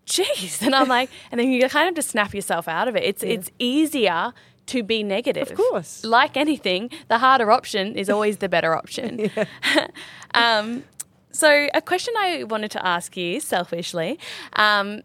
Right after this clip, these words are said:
Speaker 1: you've worked with a lot of businesses. You've worked with a lot of leadership teams and management teams. And what is the difference between good leaders and not as good leaders?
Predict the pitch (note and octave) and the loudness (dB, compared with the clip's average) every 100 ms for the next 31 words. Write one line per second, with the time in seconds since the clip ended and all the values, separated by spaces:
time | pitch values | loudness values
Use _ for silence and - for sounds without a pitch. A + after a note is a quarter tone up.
0 | _ A#3+ D4 D4+ D#4+ - F#4+ E4+ A3+ F#3+ | _ 0 2 6 4 4 -2 2 2 2
1 | E3+ - - - - - - G#3 G3+ G3 | -6 -8 -12 -12 -14 -14 -8 -2 0 0
2 | A3 G3+ G3 F#3 F3+ E3+ E3+ F3+ - F#3 | 0 0 2 0 -2 -4 -4 -8 -10 -10
3 | D#3 - F#3+ F#3+ D#3 E3 - E3+ F3+ - | -10 -10 -8 -6 -4 -6 -8 -10 -8 -8
4 | G3+ A3 A3 - - _ _ A3 A#3 G4+ | -8 -8 -8 -12 -20 _ _ -6 2 2
5 | - G4 G4 F4 - G3+ - A3 C#4 - | 4 0 2 -2 -2 -6 -4 -6 -6 -10
6 | A#3 - - G#3 G3 F#3+ F#3+ - _ _ | -12 -10 -6 -6 -6 -8 -10 -14 _ _
7 | _ _ - A3+ A3 A#3 B3+ F4 A#4+ B4 | _ _ 4 4 4 -2 -2 0 -2 -2
8 | - - - - G#3+ G3 F#3+ F#3+ - _ | -10 -12 -14 0 2 2 -2 -8 -12 _
9 | - C4 C4+ D4 D#4+ C#4 A#3 - A3 G3+ | -8 -4 0 4 4 4 -2 0 0 2
10 | G3 F3+ - - - - | 0 -2 -6 -8 -10 -12